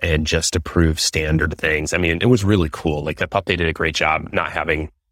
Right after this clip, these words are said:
even been in the environment before it all started. So I would say those would be the folks that I'd be looking at. How did I determine that list?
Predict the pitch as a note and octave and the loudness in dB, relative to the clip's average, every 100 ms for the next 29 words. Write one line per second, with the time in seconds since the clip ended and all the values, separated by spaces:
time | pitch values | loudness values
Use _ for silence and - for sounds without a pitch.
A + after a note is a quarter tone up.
0 | - F#2+ D#2+ D#2 D#2+ D#2 D#2 D2+ D2+ D2+ | -2 0 2 0 0 2 0 0 0 -2
1 | D2+ D2+ D#2+ - D#2 D2+ C#2+ - - D2 | -2 -2 -4 -2 0 2 0 -2 -2 -2
2 | C#2+ D2+ - D#2 D#2 _ _ _ - A2 | -2 -4 -2 -2 -4 _ _ _ -2 2
3 | A2+ - G2+ E2+ F2+ G2 F#2 F#2 E2+ E2 | 2 2 0 0 0 2 2 0 0 0
4 | D#2+ - E2+ - D#2+ - E2 D#2 D#2+ E2 | -2 -2 -6 -2 -2 0 0 2 2 0
5 | - D#2 D2+ - - _ _ _ - D3 | 0 -2 -2 -6 -20 _ _ _ 0 2
6 | D#3+ D3+ B2+ G2+ - A2+ G2+ F#2+ D#2 - | 4 2 2 -2 0 2 4 4 2 0
7 | D2 C#2 - | -2 -2 -4